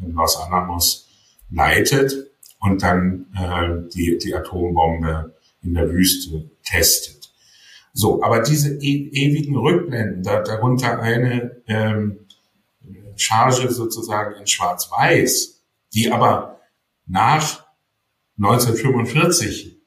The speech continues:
äh, liegt und neunzehnhundertfünfundvierzig ist in Farbe erzählt, das ist alles unendlich langwierig und, äh, und umständlich. Und es erschließt sich Oppenheimer überhaupt nicht.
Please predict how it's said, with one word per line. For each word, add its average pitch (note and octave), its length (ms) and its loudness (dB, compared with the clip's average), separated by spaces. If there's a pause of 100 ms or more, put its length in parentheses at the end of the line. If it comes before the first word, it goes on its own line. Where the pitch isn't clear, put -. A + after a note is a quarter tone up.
(100)
äh, F#2 160 0
liegt F#2+ 360 2
und G2 100 -2
neunzehnhundertfünfundvierzig A2+ 1700 0
ist A2 180 -2
in G#2 140 -4
Farbe B2+ 420 2
erzählt, - 540 -4 (380)
das A2+ 180 2
ist C#3 220 -2
alles C#3 580 0 (1160)
unendlich C3 680 2
langwierig C3 880 0
und, A#2+ 440 -6
äh, G#2+ 300 -2
und G#2+ 160 -4
umständlich. G#2+ 1080 0 (720)
Und D3+ 180 6
es C#3+ 140 0
erschließt C#3 720 0
sich A2 500 -4 (640)
Oppenheimer G#2+ 840 2
überhaupt F#2+ 560 -2
nicht. - 260 -8